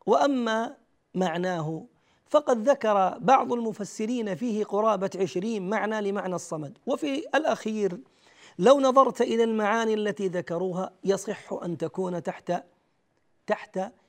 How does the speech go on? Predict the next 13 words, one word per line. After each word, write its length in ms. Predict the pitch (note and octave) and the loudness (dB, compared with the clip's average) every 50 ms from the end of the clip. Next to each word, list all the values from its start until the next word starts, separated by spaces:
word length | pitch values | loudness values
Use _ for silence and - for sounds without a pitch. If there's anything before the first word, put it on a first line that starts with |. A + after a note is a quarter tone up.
| _ _ _ _ _ | _ _ _ _ _
اسم 380 | - C4 - - - G#3+ G3 F3+ | -4 -4 -4 -4 -8 -8 -8 -6
الله 600 | F3 F3 E3 D3+ D#3 F3 F#3+ F#3+ F3+ E3 E3+ E3+ | -6 -4 -4 -4 -2 -2 -2 -2 -2 -4 -6 -6
تبارك 540 | - E3 D3+ C#3+ E3 F3 E3+ D#3 D3+ - - | -8 -8 -6 -4 -2 -2 -2 -4 -6 -8 -10
وتعالى 540 | D#3 C#3+ C#3+ - D3+ D3 D#3+ F#3+ F#3+ G3+ G#3+ | -10 -12 -10 -8 -6 -4 -2 0 0 0 -2
الصمد. 480 | - - - D#3 C#3 B2+ C3 - - _ _ _ _ _ _ _ _ _ _ _ _ _ _ _ - _ _ | -4 -4 -6 -6 -6 -6 -8 -10 -16 _ _ _ _ _ _ _ _ _ _ _ _ _ _ _ -20 _ _
فالصمد 800 | - A3+ A#3+ - - - D4 D4 C#4 B3+ A3+ A3 A#3 B3 D#4+ - - _ _ _ _ _ _ _ _ | 0 0 0 0 4 4 6 6 6 4 2 2 0 -2 -4 -8 -14 _ _ _ _ _ _ _ _
مثلا 520 | D#3 E3 E3+ - - C#3+ C#3 C#3 C#3 C#3 A3 - _ _ _ _ _ _ _ _ _ _ _ _ - | -4 -4 -4 -4 -6 -8 -8 -6 -8 -8 -10 -14 _ _ _ _ _ _ _ _ _ _ _ _ -4
قال 240 | C4 D4 C#4+ C4+ B3+ | -4 -2 0 0 0
بعض 240 | C#4 B3 A#3+ G#3+ | -2 -2 -2 -4
أهل 220 | A3 - F#3 F3 F3 | -4 -4 -4 -6 -8
التفسير: 680 | E3+ - - D3+ C#3 - - F#3 A3 B3 B3 A#3 - - _ _ - | -10 -10 -10 -12 -12 -10 -8 -6 -6 -4 -6 -8 -10 -16 _ _ -2
الصمد 760 | F#3+ F#3 - - - A3+ A#3+ A#3 G#3+ G3+ G3 F3+ A#3 C#4+ G4+ - _ _ _ _ _ _ _ _ _ - | 0 0 0 -4 -2 0 0 0 0 -2 -2 -2 -2 -4 -4 -8 _ _ _ _ _ _ _ _ _ 0
الذي 880 | G3 G#3+ G#3+ A3 A3 A3+ A#3 A#3 G#3+ A#3+ B3+ C4 C4 C#4+ D#4+ - - | 0 0 0 0 2 2 2 4 4 2 2 2 2 0 -4 -8 -14